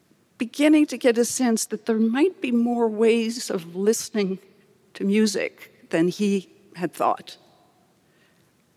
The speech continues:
And in the end,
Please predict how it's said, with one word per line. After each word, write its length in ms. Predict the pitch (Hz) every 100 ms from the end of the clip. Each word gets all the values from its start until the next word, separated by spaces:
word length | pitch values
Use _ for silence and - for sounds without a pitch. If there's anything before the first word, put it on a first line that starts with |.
| _ _ _ _ _ _ _ _ _ _ _ _ _
And 440 | 175 180 180 180 - - - - _ _ _ _ _ _ -
in 120 | 175
the 120 | 180
end, 340 | 196 208 214